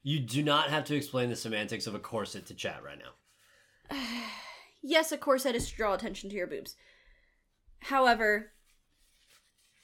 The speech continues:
Speaker 2: even when I went and got fitted for my first corset, the first thing they told me to do was to scoop before you tighten it all the way.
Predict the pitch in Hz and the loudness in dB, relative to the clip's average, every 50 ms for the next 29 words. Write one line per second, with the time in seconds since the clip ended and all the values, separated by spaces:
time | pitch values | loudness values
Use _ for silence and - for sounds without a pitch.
0 | _ - 285 294 285 359 339 330 311 294 285 277 277 269 214 254 240 233 208 - | _ 2 2 4 4 4 4 4 4 4 4 4 4 2 2 2 4 4 4 4
1 | - - - 208 208 233 233 233 269 269 277 277 277 - 285 285 - - - 285 | 2 0 0 2 2 2 2 0 0 0 0 0 2 2 0 0 0 0 4 4
2 | 277 277 277 311 277 277 - 208 - - - 226 220 220 - - 254 240 233 220 | 4 4 4 2 0 0 -2 -4 -4 -2 0 0 0 0 0 -2 -2 -2 0 0
3 | 214 202 - 196 214 208 202 214 196 190 196 214 - 175 175 180 196 226 262 254 | 0 0 0 0 -2 -2 -2 -2 -4 -4 -4 -4 -4 -4 -2 -2 0 0 -2 -4
4 | - _ _ _ _ _ _ _ _ _ _ _ - 208 208 202 208 190 180 - | -8 _ _ _ _ _ _ _ _ _ _ _ -8 -4 2 4 6 6 6 4
5 | - - - 190 - - - - - 226 226 190 - - - - - _ _ _ | 0 -4 -4 -4 -4 -6 -6 -8 -6 -4 -4 -4 -4 -6 -10 -20 -20 _ _ _
6 | _ _ 202 190 190 - 196 185 185 185 175 175 - - - 165 - - 165 143 | _ _ -6 -6 -4 0 0 0 0 0 -4 -8 -6 -4 -2 -2 -2 -4 -8 -10
7 | 139 147 - 76 - - - - - - - | -10 -8 -10 -10 -10 -10 -10 -12 -14 -14 -18